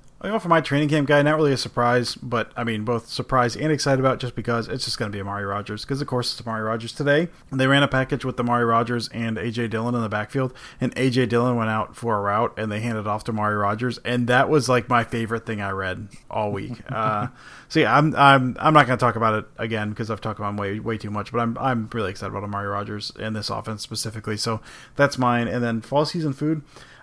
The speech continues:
uh, you know, beer isn't technically a food, but, uh, first I'll go beer, because fall beer is my favorite beer. Um, it should shock no one that I'm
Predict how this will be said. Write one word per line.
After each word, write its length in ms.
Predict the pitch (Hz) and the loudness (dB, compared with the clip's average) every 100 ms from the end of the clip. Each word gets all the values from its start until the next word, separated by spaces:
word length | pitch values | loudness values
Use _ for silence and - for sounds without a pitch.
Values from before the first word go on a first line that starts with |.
| - | -8
uh, 160 | 135 123 | -2 0
you 80 | 175 | 4
know, 80 | 160 | 4
beer 300 | 123 170 226 | 6 6 6
isn't 260 | 165 110 - _ _ | 6 0 -4 _ _
technically 420 | 156 151 127 113 | 0 0 0 0
a 60 | 95 | -2
food, 360 | - 151 123 117 | 2 2 2 -2
but, 120 | 113 | -2
uh, 180 | 110 123 | 2 2
first 320 | 117 160 160 | 4 2 4
I'll 80 | 139 | 2
go 200 | 123 117 | 4 0
beer, 340 | 107 117 110 110 | 2 0 2 0
because 360 | 113 120 107 | -2 -4 -4
fall 280 | - 131 117 | -2 2 2
beer 260 | 117 113 113 | 2 0 0
is 200 | 113 110 | -4 -4
my 160 | 107 | -6
favorite 360 | 117 120 117 101 | -4 -4 -4 -8
beer. 280 | 101 98 - | -8 -10 -10
Um, 400 | 117 107 101 98 - - - - | -6 -4 -4 -6 -12 -16 -14 -6
it 60 | |
should 180 | 123 147 | 2 4
shock 240 | - 123 127 | 6 4 4
no 140 | 131 | 2
one 340 | 120 110 110 - | 2 0 -2 -4
that 160 | 110 98 | -6 -2
I'm 260 | 117 110 | -2 -2